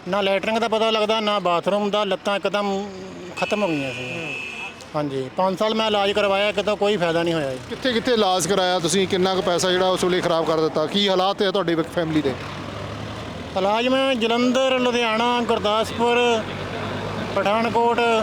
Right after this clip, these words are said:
Speaker 1: ਕਈ ਜਗ੍ਹਾ ਕਰਵਾਇਆ ਜੀ। ਪੈਸਾ ਸੋਲਾਂ ਸਤਾਰਾਂ ਲੱਖ ਰੁਪਈਆ ਮੈਂ ਅੱਜ ਤੱਕ ਲਾ ਚੁੱਕਾ ਇੱਥੇ।
Speaker 2: ਪੰਜਾਂ ਸਾਲਾਂ 'ਚ ਸੋਲਾਂ ਸਤਾਰਾਂ ਲੱਖ ਰੁਪਈਆ ਤੁਸੀਂ ਖਰਚ ਚੁੱਕੇ ਹੋ।
Speaker 1: ਹਾਂਜੀ।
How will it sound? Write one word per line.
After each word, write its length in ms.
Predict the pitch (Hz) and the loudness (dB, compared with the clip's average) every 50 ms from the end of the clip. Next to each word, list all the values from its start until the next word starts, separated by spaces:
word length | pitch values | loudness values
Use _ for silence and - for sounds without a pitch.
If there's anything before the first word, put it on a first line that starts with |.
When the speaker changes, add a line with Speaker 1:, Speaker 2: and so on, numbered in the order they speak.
| 202 196 - | 0 -2 -2
Speaker 1:
ਕਈ 160 | - 233 247 254 | 0 0 0 2
ਜਗ੍ਹਾ 200 | 240 247 247 233 | 2 2 2 2
ਕਰਵਾਇਆ 380 | 214 202 196 190 180 175 165 | 2 2 2 2 2 2 2
ਜੀ। 200 | 160 156 151 143 127 - - - - - - - - - - - - - - - - - - | 2 0 0 -2 -4 -8 -12 -14 -14 -14 -14 -16 -16 -16 -16 -16 -16 -16 -16 -16 -10 -4 -2
ਪੈਸਾ 220 | 202 214 220 240 | 0 2 2 2
ਸੋਲਾਂ 240 | 196 214 226 247 240 | 2 2 2 2 2
ਸਤਾਰਾਂ 320 | 190 - 240 240 240 240 | 0 0 0 0 2 2
ਲੱਖ 200 | 240 233 233 - | 0 0 0 0
ਰੁਪਈਆ 300 | 226 226 208 233 226 233 | -2 0 0 0 0 2
ਮੈਂ 140 | 226 226 220 | 2 2 0
ਅੱਜ 80 | 208 190 | 0 0
ਤੱਕ 200 | - 208 - 202 | -2 -2 -2 0
ਲਾ 160 | 185 175 170 | 0 0 0
ਚੁੱਕਾ 280 | 160 160 - - 160 | 0 -2 -4 -4 -6
ਇੱਥੇ। 200 | 151 - 156 135 240 262 - - - - - - | -4 -4 -6 -6 -6 -8 -10 -12 -14 -18 -10 -4
Speaker 2:
ਪੰਜਾਂ 280 | - 214 220 233 233 226 | -2 0 2 2 2 2
ਸਾਲਾਂ 240 | 196 220 202 220 226 | 2 2 2 2 2
'ਚ 40 | - | 2
ਸੋਲਾਂ 280 | - 220 214 226 226 | 2 2 2 2 2
ਸਤਾਰਾਂ 260 | - 233 208 202 208 | 2 0 2 2 2
ਲੱਖ 200 | 196 190 185 - | 2 2 2 0
ਰੁਪਈਆ 240 | 196 175 185 185 190 | 0 2 2 2 2
ਤੁਸੀਂ 180 | 175 156 196 190 | 2 0 -2 -2
ਖਰਚ 280 | - - 214 208 - | 0 0 -2 0 0
ਚੁੱਕੇ 260 | - 202 - - 175 151 | 0 -2 0 0 0 0
ਹੋ। 140 | 139 123 117 170 | -2 -4 -4 -4
Speaker 1:
ਹਾਂਜੀ। 320 | 170 170 160 147 143 139 | -2 -2 -2 -4 -4 -6